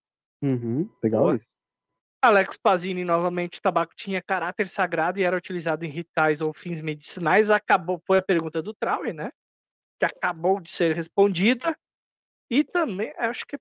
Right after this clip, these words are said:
Speaker 2: por aí, né? O, o, o Elias pergunta de rapé.
Speaker 1: É.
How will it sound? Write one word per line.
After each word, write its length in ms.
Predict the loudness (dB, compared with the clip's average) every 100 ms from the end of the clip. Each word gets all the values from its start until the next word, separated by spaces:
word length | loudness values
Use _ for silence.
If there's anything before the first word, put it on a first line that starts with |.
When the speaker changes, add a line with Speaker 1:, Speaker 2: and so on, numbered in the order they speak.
| -6
Speaker 2:
por 100 | -2
aí, 300 | 0 -2 -6 _
né? 200 | 0 2
O, 400 | 4 4 4 2
o, 260 | 0 6 8
o 60 | 8
Elias 320 | 8 4 4
pergunta 420 | 2 0 0 -2
de 140 | -2
rapé. 440 | -2 -4 -4 -6 -6 _ _ _ -20 _ -16 -16 _ -16 _ -16 -14 -16 -16 -16 -18 _ -8 -4 -2
Speaker 1:
É. 640 | 0 0 2 2 2 0